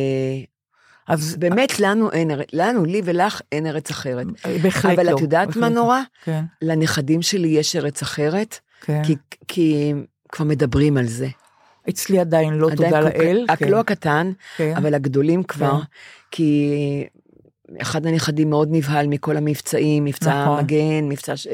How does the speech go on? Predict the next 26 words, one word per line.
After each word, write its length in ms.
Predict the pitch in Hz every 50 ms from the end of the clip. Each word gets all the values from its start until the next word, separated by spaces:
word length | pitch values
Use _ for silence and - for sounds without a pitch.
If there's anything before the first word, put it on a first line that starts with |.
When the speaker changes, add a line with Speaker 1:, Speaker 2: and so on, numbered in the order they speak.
| 139 139 - - - - - - _
Speaker 2:
כל 160 | - 175 165
האלה, 500 | 156 147 147 143 143 147 160 165 170 156 156
חומות, 460 | 151 - - 147 151 175 185 180 -
שומר 220 | - 165 143 147 151
חומות, 440 | - - 151 147 156 165 170 -
שומר 220 | - 156 139 139 139
מגן, 360 | 139 139 135 143 156 156 165
שומר 320 | 156 - 139 123 131 139
זה. 220 | 131 131 160 156 175 - - - - - - - - - -
אזעקות 680 | - 156 151 123 160 147 - - 196 196 208 - - - - - 147
גמרו 320 | 143 151 151 143 147 156
לו 80 | 165 170
את 100 | - 160
החיים, 460 | 139 - 147 131 143 151 165 175 170 165 _ - - - - - _ -
וכבר 720 | 131 135 160 151 147 139 139 131 - - - 160 196 202
ילד 280 | 202 196 196 190 190 165 147 131
בן, 240 | 131 143 135 135 135 135 - _ _ -
באמת 360 | 139 135 135 165 180 202 -
צעיר, 460 | - - 143 - 156 180 202 220 240 240 226 _ - - - - _ _ -
כבר 260 | - 143 160 160 160
יש 220 | 156 151 - -
לו, 120 | 160 151 135 _ _ _ -
יש 200 | 147 147 - -
לו 100 | 160 147
טראומה 460 | - - 165 151 151 156 156 156 151
מאזעקות, 760 | 147 143 131 127 120 110 127 123 - - 180 196 220 - -